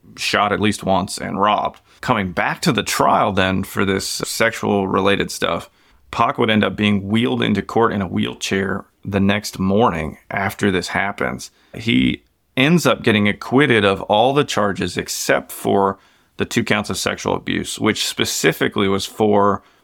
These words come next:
quote, "forcibly touching the woman's buttocks," end quote, "in his hotel room." After acquitting him of the other charges, the jury noted there was just a lack of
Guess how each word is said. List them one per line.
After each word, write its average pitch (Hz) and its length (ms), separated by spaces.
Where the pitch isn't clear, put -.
quote, 110 380
"forcibly 123 640
touching 107 440
the 98 100
woman's 98 420
buttocks," - 800
end 101 240
quote, 95 320
"in 104 160
his 95 200
hotel - 340
room." - 240
After 117 280
acquitting 131 360
him 110 100
of 98 80
the 90 100
other 117 200
charges, 95 400
the 95 80
jury 107 240
noted 101 320
there 98 100
was 98 140
just 110 160
a 98 40
lack 98 280
of 101 120